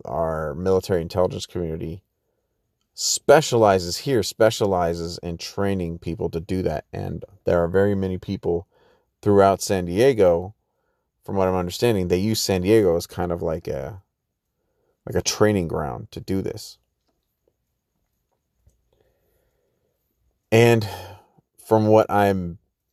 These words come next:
being told and communicated is once they become good enough around here, they then get shipped.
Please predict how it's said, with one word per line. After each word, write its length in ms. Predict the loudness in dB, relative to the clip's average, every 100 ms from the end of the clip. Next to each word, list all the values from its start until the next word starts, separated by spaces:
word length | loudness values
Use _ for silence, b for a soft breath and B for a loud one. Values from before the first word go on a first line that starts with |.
| _ _ _ _ _ _
being 240 | -4 -2 -2
told 460 | 4 6 6 4
and 80 | -2
communicated 680 | -8 -4 -4 -4 -2 -2 -2
is 180 | -4 -2
once 260 | -2 -2 0
they 220 | 2 2
become 680 | -2 -4 -2 -2 -4 -8 2
good 180 | 4 4
enough 340 | 4 -2 -4
around 420 | -6 -4 -4 -6
here, 260 | -2 2 2
they 140 | 2
then 260 | -2 -2 -2
get 240 | -4 -4
shipped. 460 | -6 -2 -2 -2